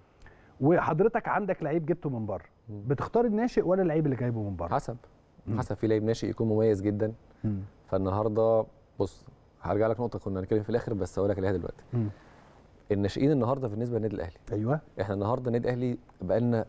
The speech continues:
Speaker 2: سنتين دلوقتي بنعمل إيه؟ بنحاول نخلق هوية واضحة،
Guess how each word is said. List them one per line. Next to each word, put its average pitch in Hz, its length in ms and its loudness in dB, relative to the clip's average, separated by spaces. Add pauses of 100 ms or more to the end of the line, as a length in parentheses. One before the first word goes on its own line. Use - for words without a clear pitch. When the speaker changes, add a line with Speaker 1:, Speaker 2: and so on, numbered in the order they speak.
Speaker 2:
سنتين 107 380 0
دلوقتي 95 320 0 (100)
بنعمل 101 340 -2
إيه؟ 80 100 -6 (600)
بنحاول 123 500 0 (100)
نخلق 127 400 -2
هوية 113 340 2
واضحة، 143 400 0